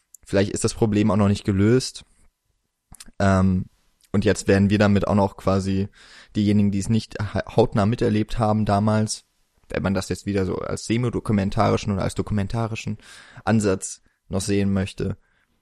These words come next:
ähm, wird man jetzt auch noch darüber unterrichtet und ist am Ende genauso ratlos wie davor, wenn man vielleicht nur weiß, okay, in New York ist etwas Schreckliches passiert.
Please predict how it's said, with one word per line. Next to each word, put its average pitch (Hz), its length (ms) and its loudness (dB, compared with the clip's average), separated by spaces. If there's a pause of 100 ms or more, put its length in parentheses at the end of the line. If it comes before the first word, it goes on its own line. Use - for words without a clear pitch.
(160)
ähm, 95 400 2
wird 107 260 -2
man 113 80 2
jetzt - 180 0
auch - 40 0
noch 117 120 2
darüber 98 380 2
unterrichtet 104 680 -2 (160)
und 117 100 0
ist - 100 0
am 95 100 0
Ende 98 180 2
genauso 98 320 2
ratlos 90 640 -2
wie 110 80 -2
davor, - 540 -2 (260)
wenn 98 140 0
man 90 120 2
vielleicht 90 360 -2
nur 92 120 2
weiß, 90 320 -2
okay, 92 260 0
in 95 140 0
New 92 80 0
York 90 240 0
ist - 100 -14
etwas - 320 -8
Schreckliches - 520 -8
passiert. - 520 -10